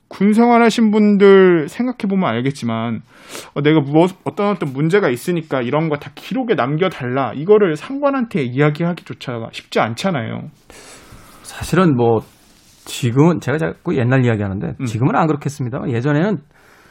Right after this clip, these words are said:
Speaker 2: 군대에서 사고 나면요 개인이 해결하게 했어요. 왜냐하면 이제 군대에서 해결하면 그게 이제 사고 기록으로 올라가니까.
Speaker 1: 맞아요.
Speaker 2: 그 부대장이라든지 어떤 간부들의 어떤 뭐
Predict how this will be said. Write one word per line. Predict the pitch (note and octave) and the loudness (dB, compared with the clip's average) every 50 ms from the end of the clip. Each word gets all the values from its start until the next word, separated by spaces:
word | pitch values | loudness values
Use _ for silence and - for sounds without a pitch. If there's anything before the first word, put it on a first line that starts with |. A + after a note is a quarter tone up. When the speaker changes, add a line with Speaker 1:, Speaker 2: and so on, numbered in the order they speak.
| _ _ _ _ _ _ _ | _ _ _ _ _ _ _
Speaker 2:
군대에서 | - D3+ E3 G#3+ G#3+ - | -6 -4 -2 -2 -4 -4
사고 | - - - D4 C#4+ | -4 -2 0 2 2
나면요 | B3+ F#3 D3 C3 - B2+ - A#2+ F2 E2+ - _ _ _ _ _ _ _ | 2 2 0 0 -2 -2 -2 -4 -4 -6 -12 _ _ _ _ _ _ _
개인이 | - C#3 D#3+ G#3+ B3+ B3+ B3 | 0 2 4 4 4 4 4
해결하게 | G3 F#3+ A3 A3+ G3+ F3+ C#3+ A2+ | 4 4 4 4 2 2 2 0
했어요. | F2 D#2+ - A#2+ D#3 - | -2 -4 -6 -8 -8 -6
왜냐하면 | G#2+ C3 D3+ E3+ F3+ D#3+ | -6 -4 -4 -2 -2 -2
이제 | C#3 F3+ E3 - - _ _ _ _ _ _ _ | -2 -2 -2 -4 -8 _ _ _ _ _ _ _
군대에서 | - - D#3 E3+ G#3+ G#3+ F3+ F3+ | -2 0 2 4 4 4 4 4
해결하면 | F#3 F3+ E3 D3 D3+ G#3 | 2 4 2 2 0 -2
그게 | F3+ - F#3 | 0 -2 -2
이제 | F3+ F#3 | -2 -2
사고 | - - - - A#3+ B3 B3+ B3+ F#3+ | -4 -4 0 0 0 2 2 0 -2
기록으로 | - - D3+ D#3+ A#3 C4 A#3 B3+ A3 D#3+ | 0 2 2 4 4 4 4 4 4 4
올라가니까. | C3+ C3 C3 B2+ A#2 A2 G#2 F2+ - - C3+ C3 | 4 4 2 2 2 0 -4 -6 -6 -6 -6 -4
Speaker 1:
맞아요. | - B2+ A#2+ A#2+ A2+ A2 A2 G#2+ G#2+ G#2+ - - _ _ _ _ _ _ _ _ | -4 -4 -4 -4 -6 -8 -10 -12 -14 -16 -20 -20 _ _ _ _ _ _ _ _
Speaker 2:
그 | - D3 | -14 -10
부대장이라든지 | A#2+ C#3+ F3+ E3+ E3 F3 E3+ E3+ D#3+ D#3 D3 C#3 C#3+ C#3 C#3 D3+ | -4 0 0 2 4 4 4 4 4 4 4 4 4 4 4 2
어떤 | C3+ - - D3 C#3+ C#3 | 0 0 0 -2 -2 -2
간부들의 | - A2+ B2 D3 C#3+ D3 C#3 B2 D3 C#3 C3+ | 0 0 2 2 4 2 2 2 2 2 2
어떤 | A#2+ F#2+ - - C3 A#2+ | 2 0 -4 -6 -6 -6
뭐 | A2 | -6